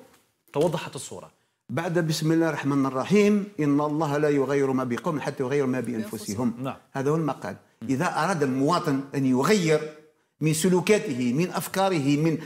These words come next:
Speaker 2: آه، طريقة تعامله، فل-، فهذه الفرصة سانحة. أما يبقى مكتوفي الأيد وينتظر ينزل عليه القدر فهذا لن يكون.
Speaker 1: صحيح.
Speaker 2: لأن إذا أنت لا تغير نفسك فلا تنتظر من الآخرين أن يغيروا. فلهذا مهم جدا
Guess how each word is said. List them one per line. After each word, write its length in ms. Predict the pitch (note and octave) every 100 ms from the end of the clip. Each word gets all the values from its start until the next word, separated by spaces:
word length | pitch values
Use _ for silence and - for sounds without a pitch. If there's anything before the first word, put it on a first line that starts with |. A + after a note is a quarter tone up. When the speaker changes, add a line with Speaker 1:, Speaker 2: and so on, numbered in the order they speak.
| - -
Speaker 2:
آه، 440 | D#3 D3+ C#3+ - -
طريقة 300 | F3 G#3+ - -
تعامله، 640 | D3+ F3 F3 E3 D#3 A#3 - - -
فل-، 320 | A#3 A#3 D#3+
فهذه 380 | F3+ F3 F#3+ F3
الفرصة 360 | - G3 E3+
سانحة. 600 | D3+ G#3+ F#3+ F3+ D#3+ D3 - - A3+
أما 280 | A3+ A3+
يبقى 420 | G#3 C#4+ - G3+ F3+
مكتوفي 520 | F#3 - G3+ - G3
الأيد 400 | F#3+ B3 F3 A#2+ - - -
وينتظر 600 | E3+ A#3 A#3 A3+ G3+ F#3+
ينزل 280 | F#3+ D#3+ F3
عليه 180 | E3 D3+
القدر 340 | C#4 A3+ G#3
فهذا 280 | A3+ G3 G#3
لن 140 | A#3
يكون. 480 | G#3+ - G#3 C#3 -
Speaker 1:
صحيح. 260 | C3+ - F3
Speaker 2:
لأن 260 | C4+ C4+
إذا 340 | A3+ A3+ A3 B3+
أنت 160 | A#3
لا 140 | G3+ F#3+
تغير 440 | E3+ F#3 E3+ D3
نفسك 440 | E3 D#3 C#3 A#2 F#2+ - _ _ _ _ _ -
فلا 180 | B3+ C4
تنتظر 420 | C#4+ C4 A#3+ B3+
من 80 | A3
الآخرين 500 | G#3+ G#3+ G#3+ C4 A3
أن 140 | G3+
يغيروا. 680 | F#3+ F3 G3+ F3 G3+ C3+ - - - _ -
فلهذا 500 | A3 G#3+ G#3 C4 A#3
مهم 320 | G#3 F#3 E3+
جدا 380 | C#3 A#3+ G#3